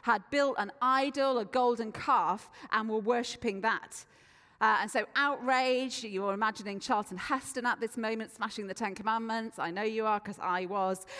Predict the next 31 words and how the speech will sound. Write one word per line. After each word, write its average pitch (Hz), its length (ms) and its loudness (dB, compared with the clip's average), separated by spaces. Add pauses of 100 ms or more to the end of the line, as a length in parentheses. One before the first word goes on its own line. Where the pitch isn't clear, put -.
(140)
Um, 220 340 4 (140)
he 254 100 0
goes 226 240 0
back 311 460 2
up, 185 300 2 (160)
uh, 220 180 4
the 233 120 -2
mountain 233 380 0
a 208 80 -2
second 311 500 0
time 180 460 -2 (220)
to 240 120 0
plead 311 560 0
with 262 240 -4
God 214 380 2 (200)
on 220 160 2
behalf 214 440 4
of 196 100 -4
the 208 160 2
Israelite 202 460 2
people. 190 500 -6 (840)
And 269 120 4
when 359 120 4
he 440 140 2
returns 269 600 0
down 202 240 2
the 202 80 -2
mountain 214 640 -2 (160)
a 180 100 -2
second - 540 0
time, 202 500 -2